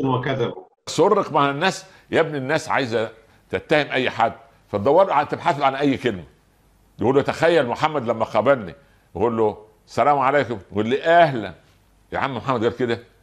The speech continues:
Speaker 2: يعني يقول: "أهلًا". الله، ده احنا كان عندنا صحفي زمان عبر التسعين وبتاع، كان يقعد يقول لك قصص خيالية، والناس كلها تبهر بيه. يقول لك إيه؟ وجلست مع الزعيم الفلاني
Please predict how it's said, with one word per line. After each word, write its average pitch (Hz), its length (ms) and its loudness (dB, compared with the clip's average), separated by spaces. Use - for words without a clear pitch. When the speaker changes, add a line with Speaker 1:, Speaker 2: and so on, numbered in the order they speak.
Speaker 2:
يعني 92 160 -6
يقول: 107 220 -2
"أهلًا". 131 480 2
الله، 95 120 -8
ده 107 80 0
احنا 156 120 -2
كان 170 140 -2
عندنا 160 340 0
صحفي 131 420 -4
زمان 117 400 -4
عبر 127 500 0
التسعين 117 520 -4
وبتاع، 117 300 -2
كان 120 200 -2
يقعد 127 220 0
يقول 127 220 2
لك 123 60 0
قصص 123 360 -4
خيالية، 113 520 2
والناس 120 280 -2
كلها 123 200 2
تبهر 107 340 0
بيه. 104 120 -2
يقول 113 200 2
لك 110 140 -4
إيه؟ 110 160 -2
وجلست 123 520 -2
مع 107 200 -4
الزعيم 98 480 -4
الفلاني 113 560 -6